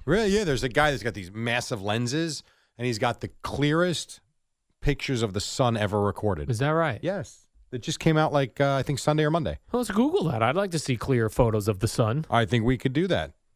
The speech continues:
Speaker 1: We could do that. Didn't someone sing about the sun?
Speaker 2: Here Comes the Sun.
Speaker 1: Well, that was the Beatles.
Speaker 2: Beatles documentary.
Speaker 1: Yes, which I continued to watch yesterday.
Speaker 2: Still boring?
Speaker 1: Not, yes and no. I'll give you one that's just weird.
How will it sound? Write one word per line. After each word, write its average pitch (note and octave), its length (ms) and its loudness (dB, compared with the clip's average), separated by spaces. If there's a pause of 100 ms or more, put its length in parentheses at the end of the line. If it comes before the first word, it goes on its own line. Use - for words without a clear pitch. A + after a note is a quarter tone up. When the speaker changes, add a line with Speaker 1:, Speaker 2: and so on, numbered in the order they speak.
(160)
Speaker 1:
We B2 100 0
could D3 140 -2
do G#2 100 -4
that. E2 240 -10 (320)
Didn't G#3 140 0
someone G#3+ 200 2
sing F3+ 160 2
about F3 160 2
the D3+ 80 -4
sun? D#3+ 280 -2 (320)
Speaker 2:
Here C3+ 160 4
Comes D#3 300 2
the C3 60 0
Sun. G2+ 380 -4 (220)
Speaker 1:
Well, B2 80 4
that B2 60 4
was G#2+ 100 0
the F#2 60 -4
Beatles. F#2 380 0
Speaker 2:
Beatles A#2 280 0
documentary. A2+ 600 0 (320)
Speaker 1:
Yes, A2 380 0
which A2 140 0
I B2 80 4
continued C3 380 -2
to A#2+ 80 -2
watch G#2 260 -2
yesterday. F#2+ 580 -2
Speaker 2:
Still - 220 0
boring? B2 420 0 (340)
Speaker 1:
Not, C#3+ 320 0 (240)
yes E3+ 480 0
and F#3 200 4
no. G2+ 420 2 (220)
I'll D3+ 100 6
give G3+ 220 0
you G#3+ 120 2
one D3+ 320 2
that's F#2+ 220 -2
just A#2 220 -4
weird. G2 560 -2